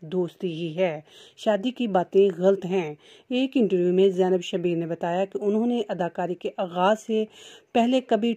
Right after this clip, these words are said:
TikTok तक वीडियो नहीं बनाई थी। इन्हें अदाकारी और शोबिज़ से मुतल्लिक कुछ मालूमात नहीं थी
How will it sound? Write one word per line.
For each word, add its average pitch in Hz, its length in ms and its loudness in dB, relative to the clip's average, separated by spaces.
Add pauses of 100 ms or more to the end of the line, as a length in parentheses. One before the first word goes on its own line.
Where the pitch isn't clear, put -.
TikTok 202 560 2
तक 196 200 -2
वीडियो 185 320 2
नहीं 185 200 2
बनाई 180 300 0
थी। 190 220 -2 (460)
इन्हें 247 220 2
अदाकारी 196 480 0
और 185 220 -2
शोबिज़ 269 440 -2
से 214 140 0
मुतल्लिक 180 460 0
कुछ 233 260 -8
मालूमात 175 540 0
नहीं 190 140 -2
थी 220 260 -4